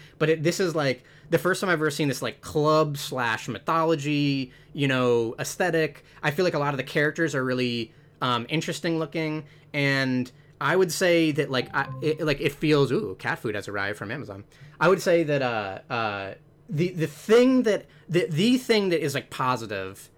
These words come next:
for me, uh, out of everything is that, um, I feel, the one thing I would say that is, like, good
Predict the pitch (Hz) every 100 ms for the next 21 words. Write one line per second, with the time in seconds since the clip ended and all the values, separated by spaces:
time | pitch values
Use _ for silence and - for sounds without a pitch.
0 | _ - 147 123 110 104 - 123 123 127
1 | 120 127 117 120 101 98 - - - _
2 | 165 143 147 131 127 - - _ _ 143
3 | 135 127 127 - - 156 147 - 208 196
4 | 170 165 139 156 208 226 214 190 160 139
5 | 131 - 131 110 104 107 127 120 117 110
6 | 104 - - _ _ 147 117 180 160 113
7 | 104 113